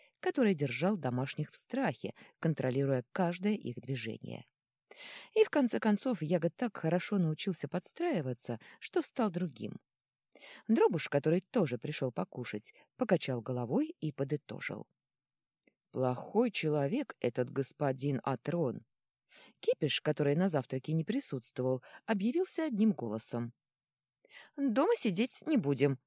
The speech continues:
Куда отправимся?" "Давайте навестим наших гномов", —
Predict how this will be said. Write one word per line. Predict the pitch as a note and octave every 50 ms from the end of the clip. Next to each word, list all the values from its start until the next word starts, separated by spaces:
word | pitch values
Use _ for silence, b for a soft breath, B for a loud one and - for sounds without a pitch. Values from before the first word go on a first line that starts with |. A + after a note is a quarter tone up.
| _ _
Куда | - - G4+ A#3 E3+ C3+
отправимся?" | - - - C3 C3 B2 B2 A#2+ - - - A#2 A#2 A2+ - _ _ _ _ _ _ _ _ _ _ _ _ _ _ _ _ _ -
"Давайте | D#3 D3 F#3 C4+ G#4+ - - - E3+
навестим | D#3 C#3+ D3+ - - - E3 E3
наших | D#3 D3+ D3+ - G3+ G#3
гномов", — | F#3+ F3+ G3 F#3+ D3 B2+ A#2 G#2+ -